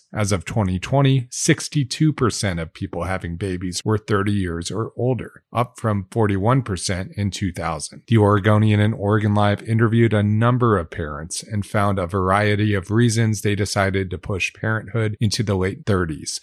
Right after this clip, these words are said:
Many millennials entered the workforce right as the two thousand eight financial crash occurred, and they didn't have jobs or reliable income,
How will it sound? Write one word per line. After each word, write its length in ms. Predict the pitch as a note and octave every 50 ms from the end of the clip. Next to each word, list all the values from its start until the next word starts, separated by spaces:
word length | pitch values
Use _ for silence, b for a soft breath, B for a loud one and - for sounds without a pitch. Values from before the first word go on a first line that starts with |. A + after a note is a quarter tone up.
| _ -
Many 320 | G#2+ G#2+ A2 G#2+ G#2+ G#2
millennials 720 | F#2+ F#2+ F#2 G2+ A#2 C3 C3 A#2 G#2+ G2+ G#2+ G#2+ G#2 - -
entered 360 | A#2+ G#2 F#2+ - A2+ G#2+ F#2
the 60 | G2+
workforce 720 | F#2+ G#2+ A2+ A#2 - - - B2+ A2+ G#2+ G#2+ G#2 - - - - _
right 320 | A2 A2 A#2 B2 C#3 - -
as 220 | B2 A#2+ A2 G#2
the 140 | - A2+ G2+
two 200 | - - B2+ A2+
thousand 440 | G2+ A2 G2+ F#2+ E2+ F2 D#2+ E2+ - -
eight 240 | G#2 A2+ A#2+ A#2+ -
financial 580 | - - G2 G2 G2+ G#2+ G#2+ G2+ - - A2 F#2+
crash 440 | - - A2 G2 F#2+ F#2+ - - -
occurred, 440 | G2 - - A#2+ A#2+ B2+ C#3 C3 - -
and 100 | A2+ A2+
they 160 | A2 G#2 G2+
didn't 360 | F2+ F2 - A#2+ A#2+ C#3 -
have 240 | - B2+ B2+ B2 A#2
jobs 440 | G2 G#2 G2 F#2 G2 G2 G2+ F#2 -
or 160 | G#2 F#2+ F#2+
reliable 560 | F2+ F#2 F2+ F#2 F2+ F#2 F#2+ F2 F2 - -
income, 600 | - B2 C3 B2 - - F#2 E2 D#2+ F2 G2+ G#2